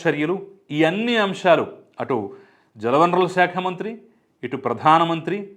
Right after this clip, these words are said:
నిర్మలా సీతారామన్, ఆర్థిక మంత్రి నిర్మలా సీతారామన్ అమిత్ షాతో కూడా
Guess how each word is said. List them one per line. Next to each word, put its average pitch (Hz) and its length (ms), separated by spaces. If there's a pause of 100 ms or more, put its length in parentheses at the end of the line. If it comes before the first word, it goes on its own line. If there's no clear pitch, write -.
(280)
నిర్మలా 139 340
సీతారామన్, 139 480
ఆర్థిక 127 240
మంత్రి 120 200
నిర్మలా 120 260
సీతారామన్ 139 440
అమిత్ 151 160
షాతో 143 280
కూడా 131 240